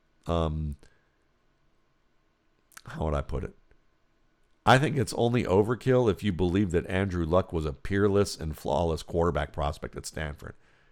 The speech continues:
I sure didn't. Most people forget that Luck missed pre-snap tells. He made boneheaded throws into coverage that would rival the prospects who generated reputations for recklessness.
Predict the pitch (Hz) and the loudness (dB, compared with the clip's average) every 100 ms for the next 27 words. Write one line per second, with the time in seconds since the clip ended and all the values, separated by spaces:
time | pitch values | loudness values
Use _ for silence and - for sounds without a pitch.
0 | _ _ - 92 147 - 80 67 65 78 | _ _ 2 4 4 2 -2 -2 -8 -8
1 | - - _ _ _ _ _ _ - 120 | -10 -18 _ _ _ _ _ _ 0 2
2 | - 156 120 101 80 131 92 - 85 98 | 2 0 0 -2 2 2 2 0 4 4
3 | - 90 107 104 - - 98 - 101 95 | 4 -2 -2 -2 -8 -6 -4 -4 0 0
4 | - - 92 107 117 92 82 101 85 67 | -2 0 2 4 2 0 -2 -2 -2 -4
5 | 80 101 101 98 - 85 90 95 90 80 | -4 -2 -2 -4 -4 0 2 2 -2 -4
6 | 92 90 95 95 82 - - - - - | 0 0 0 -2 -6 -20 -20 -20 -8 -2
7 | 69 85 76 82 92 101 90 - 90 95 | 0 0 4 6 6 6 2 2 4 4
8 | - 101 - 104 90 98 104 104 101 90 | 4 2 2 -4 0 0 2 2 2 2
9 | 101 110 - 104 98 107 - 110 117 147 | 2 2 -2 -2 -2 -8 -4 2 4 4
10 | 117 95 - - - | 0 -2 -4 -10 -14